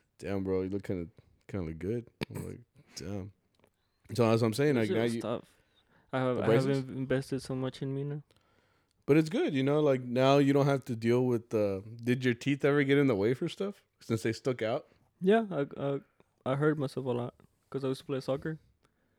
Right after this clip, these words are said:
Speaker 2: So, like, tenía un colmillo aquí, right?
Speaker 1: Mm-hmm.
Speaker 2: No, not, it's not un colmillo, but the, the, the tooth stuck out a lot. Like,
Speaker 1: Yeah.
Speaker 2: it, like, your tooth is like this from the side.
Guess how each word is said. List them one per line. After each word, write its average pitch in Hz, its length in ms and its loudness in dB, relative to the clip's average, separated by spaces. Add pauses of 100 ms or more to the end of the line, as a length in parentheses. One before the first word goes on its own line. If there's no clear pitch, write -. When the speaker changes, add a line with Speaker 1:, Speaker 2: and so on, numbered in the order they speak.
(200)
Speaker 2:
So, 139 100 -2
like, 139 340 0
tenía 147 160 0
un 151 80 -2
colmillo 165 360 -2
aquí, 175 220 -10 (680)
right? 160 200 -8 (140)
Speaker 1:
Mm-hmm. 110 260 -4 (280)
Speaker 2:
No, 131 160 0
not, 135 200 -2
it's 143 120 -2
not 160 160 -2
un 165 100 -2
colmillo, 127 440 -6
but 113 160 -6
the, 117 240 -8
the, 110 300 -4 (480)
the 117 100 0
tooth 127 340 -2
stuck - 440 -6
out 113 140 -2
a 98 60 -2
lot. 101 260 -2 (180)
Like, 101 160 0
Speaker 1:
Yeah. 90 140 0 (360)
Speaker 2:
it, - 200 -10
like, 139 280 -2
your 139 100 -4
tooth 151 280 0
is - 40 -6
like 135 140 -2
this 156 240 -2
from 147 180 -6
the 135 60 -4
side. 147 340 -4